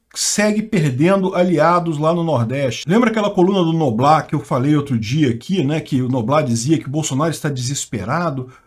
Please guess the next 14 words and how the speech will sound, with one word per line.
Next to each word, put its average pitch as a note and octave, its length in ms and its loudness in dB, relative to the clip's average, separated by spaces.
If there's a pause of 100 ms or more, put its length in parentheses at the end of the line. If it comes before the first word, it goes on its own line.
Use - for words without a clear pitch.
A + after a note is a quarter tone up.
(100)
porque - 220 -2
está E3+ 220 2
esvaziando D3 840 2
a B2+ 60 4
base C3+ 320 0
de C3 80 -4
apoio B2+ 520 0
dele, C3+ 280 2
os A#2+ 80 0
deputados D3+ 560 -2
do D#3 120 0
Nordeste C3+ 640 -4
estão D3 200 -6
saindo. D3 480 -6